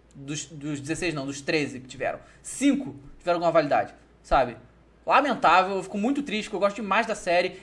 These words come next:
Eu lembro da primeira, da segunda, da terceira temporada até o fim, que foram incrível, incríveis, sabe? Muita gente não gosta da segunda temporada, eu particularmente, é, pra mim é minha favorita, porque óbvio que é devagar, óbvio que é,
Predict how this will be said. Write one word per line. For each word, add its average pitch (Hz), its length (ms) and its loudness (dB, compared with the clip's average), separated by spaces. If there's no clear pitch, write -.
Eu 185 100 0
lembro 208 260 2
da 220 80 4
primeira, 208 460 0
da 196 140 2
segunda, 196 480 -2
da 202 40 -10
terceira 196 300 -6
temporada 185 280 -2
até 202 60 -4
o 175 60 -4
fim, 190 160 -10
que - 60 -18
foram 196 280 -4
incrível, 311 920 6
incríveis, 311 720 2
sabe? 151 380 4
Muita 196 280 4
gente 214 320 -6
não 185 100 -6
gosta 190 220 4
da 202 60 -2
segunda 196 240 -6
temporada, 190 360 4
eu 202 140 0
particularmente, 190 680 -4
é, 160 280 4
pra 175 160 2
mim 175 120 -2
é - 20 -6
minha 175 140 -6
favorita, 170 520 -4
porque 170 580 -2
óbvio 185 300 6
que 185 80 2
é 160 40 2
devagar, 147 680 4
óbvio - 340 4
que 156 220 -4
é, 151 460 0